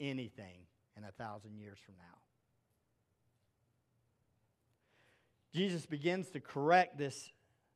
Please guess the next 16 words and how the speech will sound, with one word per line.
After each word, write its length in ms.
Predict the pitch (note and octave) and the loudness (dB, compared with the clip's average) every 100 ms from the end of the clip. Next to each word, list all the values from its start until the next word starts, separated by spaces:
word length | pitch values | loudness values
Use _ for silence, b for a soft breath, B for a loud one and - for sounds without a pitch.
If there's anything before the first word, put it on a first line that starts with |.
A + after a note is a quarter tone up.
| _ | _
self-righteous 840 | - - F#3+ F#3 D#3+ E3 E3 D3+ B2+ | -8 6 6 6 4 4 4 -2 -6
system, 560 | - D#3 - B2+ G#2+ G2 _ - | -4 -6 -6 -10 -10 -14 _ -6
the 80 | |
religious 580 | C3 D3 D#3 F#3+ F#3 - | 0 2 4 4 2 -4
system. 520 | - F3 - - G#2+ G#2 _ _ _ _ _ _ _ _ _ | -4 -4 -6 -10 -10 -12 _ _ _ _ _ _ _ _ _
See, 200 | - A#3 | 0 2
the 140 | G3 | 4
day 320 | F3+ G#3+ A#3 A3+ | 8 10 10 8
and 100 | E3+ | 4
age 400 | F#3 A3 A3 D3 | 6 6 6 2
Jesus 500 | C#3 G#3 A#3 F#3+ F#3 | -2 0 0 -2 -4
and 120 | G3+ | -2
the 80 | F3+ | -2
disciples 680 | D#3+ D#3 - G#3+ G#3 F3+ C#3+ | -2 -2 4 4 4 -2 0
lived 320 | F#3 A#3 F#3 | 4 4 4
in 260 | F3 E3 | 0 0